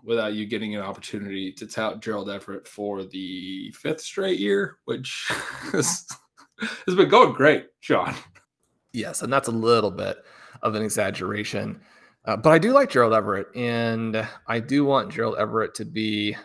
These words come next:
Speaker 2: my version of Jerry Cook for the fantasy douche. And Gerald Everett is another perfect guy for cherry picking out the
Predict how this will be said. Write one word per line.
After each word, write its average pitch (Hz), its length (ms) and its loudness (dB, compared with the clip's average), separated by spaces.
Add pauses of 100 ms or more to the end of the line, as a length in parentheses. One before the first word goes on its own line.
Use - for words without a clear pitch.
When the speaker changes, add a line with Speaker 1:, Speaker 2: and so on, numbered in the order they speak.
(180)
Speaker 2:
my 107 320 -6
version 104 520 -6 (440)
of 98 440 -2 (1200)
Jerry 117 240 4
Cook - 320 -2
for 98 580 -2 (320)
the 110 80 -6
fantasy 113 400 -4
douche. 98 320 -8
And 117 220 -2 (640)
Gerald 196 260 6
Everett 160 340 6
is 123 120 0
another 131 320 4
perfect - 500 -2
guy 117 540 4 (140)
for 107 760 0
cherry 143 400 2
picking 120 460 -6
out 107 440 -2 (480)
the 107 220 -2